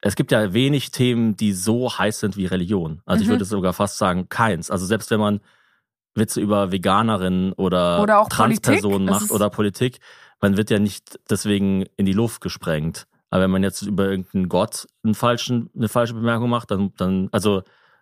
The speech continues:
Speaker 1: Salman Rushdie, der wurde ja letztens einfach abgestochen auf der Bühne, weil er halt vor vierzig Jahren mal ein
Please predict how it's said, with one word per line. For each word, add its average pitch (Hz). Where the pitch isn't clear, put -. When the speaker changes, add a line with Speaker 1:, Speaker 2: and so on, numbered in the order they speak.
Speaker 1:
Salman 101
Rushdie, 104
der 117
wurde 101
ja 95
letztens 92
einfach 92
abgestochen -
auf 80
der 82
Bühne, 80
weil 82
er 85
halt 87
vor 92
vierzig 113
Jahren 117
mal 113
ein 117